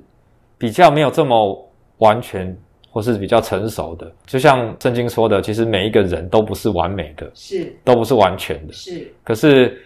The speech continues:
Speaker 1: 我们怎么样健康的去看待我们成长过程当中的一些，你说失落的阶段也好，或者是不完美的，然后有一个健康的态度，愿意去面对它，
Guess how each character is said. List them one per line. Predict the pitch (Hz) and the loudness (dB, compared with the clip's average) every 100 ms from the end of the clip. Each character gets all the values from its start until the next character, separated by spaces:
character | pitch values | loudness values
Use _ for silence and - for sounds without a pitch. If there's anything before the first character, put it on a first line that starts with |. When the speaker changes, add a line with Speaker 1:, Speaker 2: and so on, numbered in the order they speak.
| _ - | _ -8
Speaker 1:
我 | 107 | -4
们 | 113 | -2
怎 | 120 | -4
么 | 110 | -2
样 | 127 135 | 0 0
健 | 127 143 120 | 2 0 0
康 | - 120 | -2 -2
的 | 113 | -2
去 | 123 | -6
看 | 117 131 110 | -2 -2 2
待 | 117 110 | 2 2
我 | 95 | 0
们 | 95 | -6
成 | - 113 | -8 -6
长 | 98 | -4
过 | 113 104 | -2 -2
程 | 98 | -2
当 | 101 104 104 | 0 -2 -2
中 | 107 101 101 | -4 -4 -4
的 | 98 92 | -8 -8
一 | - | -6
些， | 104 - 117 113 113 113 - - | -8 -4 0 2 2 0 -8 -16
你 | 104 | -12
说 | - 131 131 131 - - _ _ | -2 2 2 2 -2 -20 _ _
失 | - - 151 | -12 -2 2
落 | 160 147 | 4 4
的 | 113 101 98 - | 4 0 -4 -12
阶 | - 123 | -4 -2
段 | 127 123 98 | 0 -2 -2
也 | 101 | -6
好， | 95 87 80 | -4 -6 -4
或 | 123 | 0
者 | 104 | 0
是 | 98 117 | 0 -4
不 | - 123 | -4 2
完 | 107 92 | 2 2
美 | 92 78 | -4 -10
的， | 80 76 _ _ - | -14 -18 _ _ -8
然 | 101 | -2
后 | 139 | 2
有 | 123 | 4
一 | 202 | 2
个 | 110 | 0
健 | 139 | 0
康 | 110 120 | -2 -2
的 | 107 | -2
态 | - 117 | 0 -2
度， | 117 107 | 0 0
愿 | 113 117 117 | 2 2 0
意 | 107 | -4
去 | - 117 101 92 _ _ _ _ _ _ _ _ | 0 0 0 -4 _ _ _ _ _ _ _ _
面 | 143 117 | 0 2
对 | 107 110 | 4 2
它， | 95 - 85 82 | 2 -4 -8 -8